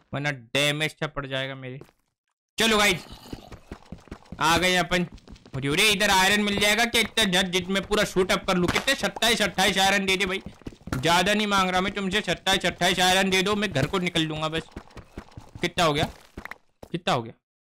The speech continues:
मैं pickaxe भी नहीं बनाऊंगा, पहले shoot up कर लूंगा अपने आप। और iron नहीं है क्या? ओए! ओए, ओए, ओए नहीं,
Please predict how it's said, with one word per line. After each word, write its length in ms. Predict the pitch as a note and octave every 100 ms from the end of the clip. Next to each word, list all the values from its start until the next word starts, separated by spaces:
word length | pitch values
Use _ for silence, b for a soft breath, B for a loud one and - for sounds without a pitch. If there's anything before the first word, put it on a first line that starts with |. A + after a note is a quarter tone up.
| _ -
मैं 100 | F3+
pickaxe 380 | G3+ A3 B3 B3
भी 100 | B3+
नहीं 120 | B3
बनाऊंगा, 400 | F3+ D3 D3+ F3+
पहले 260 | - G#3 G#3+
shoot 240 | - G3
up 140 | A3+ F3
कर 100 | C3+
लूंगा 220 | A#2+ A#2+
अपने 220 | - A2+
आप। 100 | A2 - -
और 180 | D#3
iron 280 | E3 F3 F3+
नहीं 160 | E3+ C#3
है 60 |
क्या? 220 | B2 D#3+ - _ _ _ _ _ _ _ _ _ _ _ _ _ _
ओए! 1120 | - - - - - - - - - - - - - - _ _ _ _ _ _ _ _ - _ _ _ _ _ _ _ _ _ _ _ _ _ - -
ओए, 140 | D#4+ B3 - _ _ - - - - - - - - _ _ _ - -
ओए, 220 | E4+ C4+ - _ _ _ _ - -
ओए 80 | -
नहीं, 220 | F4+ F4+